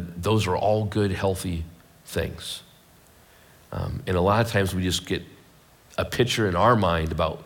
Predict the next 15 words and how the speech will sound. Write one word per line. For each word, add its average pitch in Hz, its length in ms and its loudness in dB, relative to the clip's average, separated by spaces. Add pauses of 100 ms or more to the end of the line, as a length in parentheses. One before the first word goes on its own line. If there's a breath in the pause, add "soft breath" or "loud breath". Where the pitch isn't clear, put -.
(140 loud breath)
how 110 300 2
it - 120 -4
should - 160 0
look, 92 240 -2 (580 loud breath)
and, 87 280 0
uh, 80 280 0 (880 loud breath)
just - 200 0
be 98 60 -2
careful 82 360 -2
with - 160 -6
that. - 240 -10 (2250 loud breath)
Practical 131 340 4
love 117 200 4
reminds 95 480 4
us - 300 -6